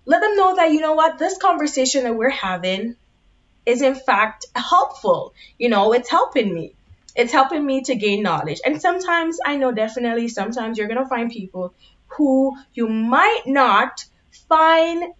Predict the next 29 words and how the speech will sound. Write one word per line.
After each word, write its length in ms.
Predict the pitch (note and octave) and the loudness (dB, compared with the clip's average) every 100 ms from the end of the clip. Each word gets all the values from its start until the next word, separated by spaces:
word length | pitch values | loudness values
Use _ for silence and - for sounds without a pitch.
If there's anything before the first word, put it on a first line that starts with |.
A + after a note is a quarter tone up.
| A#3+ _ | -20 _
that 320 | C4+ B3+ B3+ A#3+ | 2 4 4 0
much 220 | A#3 A#3 | -2 -2
interest 440 | A3+ A3+ F#3+ F#3 - | -6 -4 -4 -4 -4
in, 280 | D#4 F#4 F#4 - _ _ _ _ _ - - | -4 -4 -6 -12 _ _ _ _ _ -12 0
but 160 | E4 | 0
still 380 | - F4+ G4 G4 | 0 -2 0 2
give 220 | E4 E4 | 0 -2
them 180 | D#4+ D#4 | -2 0
that 180 | D#4+ D4+ | 0 0
respect. 640 | D4+ - D#4+ - - - _ _ _ _ _ _ | -4 -4 -4 -6 -10 -20 _ _ _ _ _ _
Still 440 | - D4 - E4+ | -6 2 2 4
listen 380 | C4+ C4 D4 C#4+ | 4 2 0 -6
to 200 | C#4+ D#4 | -2 -2
them 500 | A#3+ G#3 G#3 A3+ D4 _ _ _ _ _ | 2 2 2 -2 -4 _ _ _ _ _
and 200 | A3+ A3+ | -2 -2
find 380 | A3+ C#4+ D4+ E4+ | -2 0 0 0
a 100 | F4 | 0
way 300 | C4+ G#3 G#3+ | 0 0 0
to 140 | A3 A3+ | -2 -10
politely, 1000 | - A3+ A3 A#3 D4+ - A#3 F#3 A#3 C5 - _ _ _ _ _ | -6 -2 2 2 0 -2 -4 -2 0 0 -2 _ _ _ _ _
and 140 | F#3+ | 0
I 160 | F#3+ C4 | 2 0
say 240 | - A3 | 0 -2
it 80 | G#3+ | 0
again, 320 | B3 G#3+ A3 _ | -2 -2 -4 _
politely 720 | - B3+ B3 B3 B3+ A#3+ A3+ | -2 2 4 2 2 -4 -4
end 220 | G#3+ G#3+ G#3 | -4 -4 -6
the 60 | |
conversation. 920 | G3+ G3 G3 F#3+ F#3+ E3+ F3 E3 C#3+ | -6 -8 -6 -8 -6 -8 -6 -10 -12